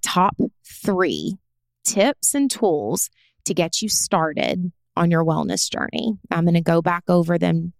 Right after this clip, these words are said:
just the titles. You can rewind this if you need to. The first thing we're gonna do is we're gonna find our why. Why are we wanting to get started? What has been the catalyst to prompt us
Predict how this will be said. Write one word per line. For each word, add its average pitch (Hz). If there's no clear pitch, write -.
just -
the -
titles. 185
You 180
can 180
rewind 175
this 175
if -
you 196
need 175
to. 175
The 175
first 185
thing 196
we're 196
gonna 208
do 185
is 170
we're 180
gonna 180
find 170
our 170
why. 160
Why 180
are 220
we 196
wanting 165
to -
get -
started? -
What 175
has 214
been 180
the 170
catalyst -
to 160
prompt 185
us 160